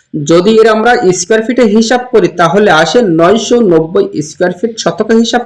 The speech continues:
করলে আসে দুই শতক সাতাশ পয়েন্ট। দুই শতক সাতাশ পয়েন্ট জায়গার ভিতরে অসাধারণ মানের চার বেডরুমের একতলা বাড়ি নির্মাণ কাজ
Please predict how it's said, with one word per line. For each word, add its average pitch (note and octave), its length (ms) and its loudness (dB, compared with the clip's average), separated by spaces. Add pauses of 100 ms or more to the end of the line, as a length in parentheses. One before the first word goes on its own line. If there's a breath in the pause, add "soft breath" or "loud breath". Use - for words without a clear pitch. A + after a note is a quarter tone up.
করলে A#3+ 220 -2
আসে F#3 280 0 (420 loud breath)
দুই F#3 280 2
শতক C4+ 380 -4
সাতাশ - 480 -4
পয়েন্ট। A#2+ 340 -6 (1120)
দুই F#3 240 2
শতক C4 380 -4
সাতাশ - 500 -2
পয়েন্ট F3+ 380 0
জায়গার D3+ 400 0
ভিতরে A3 340 2
অসাধারণ G#3+ 800 -2
মানের D#3+ 240 0
চার D3+ 340 -2
বেডরুমের F3 640 0
একতলা E3+ 480 -2
বাড়ি F#3 300 2
নির্মাণ D#3+ 420 2
কাজ D3 400 -2